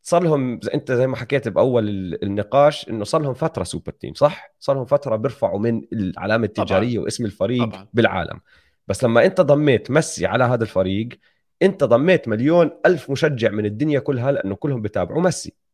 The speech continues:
Speaker 1: صح ولا لا؟
Speaker 2: صح، مية
Speaker 1: فأنت
Speaker 2: بالمية.
Speaker 1: رفعت من قيمة العلامة التجارية. صار باريس جرما-، سان جيرمان بيعمل حتى مع الإن بي إيه،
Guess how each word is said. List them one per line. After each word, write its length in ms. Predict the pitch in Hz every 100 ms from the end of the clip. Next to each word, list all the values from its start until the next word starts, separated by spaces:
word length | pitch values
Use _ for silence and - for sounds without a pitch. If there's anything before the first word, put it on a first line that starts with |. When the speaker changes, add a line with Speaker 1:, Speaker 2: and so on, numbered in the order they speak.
| _
Speaker 1:
صح 200 | - 170
ولا 160 | 175 147
لا؟ 240 | 120 - -
Speaker 2:
صح، 240 | 131 117
مية 180 | 110 110
Speaker 1:
فأنت 260 | 120 170 180
Speaker 2:
بالمية. 140 | 175
Speaker 1:
رفعت 520 | 147 202 175 151 - - _
من 120 | 120
قيمة 380 | 117 151 139 120 - -
العلامة 380 | 120 107 123 117
التجارية. 580 | 98 107 101 92 90 87
صار 240 | - 160
باريس 420 | - 117 165 -
جرما-، 420 | 131 113 117 143
سان 200 | - 117
جيرمان 520 | 113 113 131 160 160 156 - _ _
بيعمل 260 | - 185 139
حتى 220 | 214 226
مع 100 | 208
الإن 200 | 208 202
بي 80 | 185
إيه، 360 | 196 139 -